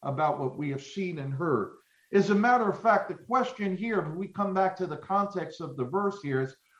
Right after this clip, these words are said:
why couldn't they stop speaking? Why couldn't they stop speaking?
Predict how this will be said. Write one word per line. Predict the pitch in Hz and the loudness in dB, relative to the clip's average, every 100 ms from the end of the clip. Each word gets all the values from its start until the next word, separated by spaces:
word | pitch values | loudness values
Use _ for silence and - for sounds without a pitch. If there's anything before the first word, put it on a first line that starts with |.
| _ | _
why | 147 202 269 | 4 6 6
couldn't | 285 - 233 226 233 - | 4 0 0 2 0 2
they | 190 190 202 | 6 6 4
stop | 190 - 180 175 185 | -4 -2 4 4 2
speaking? | - - 196 185 - 104 - _ _ | -4 -14 -6 -6 -6 -10 -10 _ _
Why | 135 208 277 285 - | 2 6 6 4 -2
couldn't | - - 254 196 170 - | -8 -2 0 0 -4 -8
they | 175 175 | -6 -6
stop | 175 - - 190 190 - | -8 -6 2 2 2 -4
speaking? | - 220 220 - - | -14 -10 -10 -10 -20